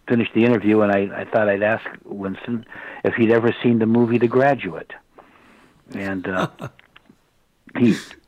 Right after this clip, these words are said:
Speaker 1: he said he had. And I said, "So what would you tell a graduate today?" And I was expecting plastics, son, plastics.
Speaker 2: <laughs>
Speaker 1: But he said,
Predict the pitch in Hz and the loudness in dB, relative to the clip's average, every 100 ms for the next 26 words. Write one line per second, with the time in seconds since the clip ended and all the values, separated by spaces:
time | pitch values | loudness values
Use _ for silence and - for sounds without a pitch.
0 | - 139 - 131 104 117 151 139 90 85 | -2 0 2 2 2 2 2 0 -2 -4
1 | 143 - - 113 95 113 143 131 120 156 | -6 -6 -4 -4 -2 0 2 2 0 -4
2 | 175 113 90 90 - - _ - 110 104 | -4 -2 -2 -4 -10 -20 _ -6 -4 0
3 | 110 107 98 101 90 - 104 92 92 - | 2 2 0 -4 -6 -8 -10 -4 -4 -6
4 | - _ - - _ _ _ _ _ _ | -14 _ -20 -20 _ _ _ _ _ _
5 | _ _ - 98 92 92 87 - - _ | _ _ -8 -6 -6 -8 -14 -20 -20 _
6 | - - 110 107 101 - 123 - 95 87 | -20 -2 -2 0 -4 -2 -2 0 -4 -2
7 | 139 139 127 127 - - 95 101 - 117 | 0 0 0 -6 -6 -2 -2 -2 -2 0
8 | 120 - - - - 101 165 - - - | 0 -2 -10 -10 -12 -10 -10 -10 -14 -2
9 | 104 98 - _ 143 123 131 117 | -2 -2 -12 _ -6 0 0 0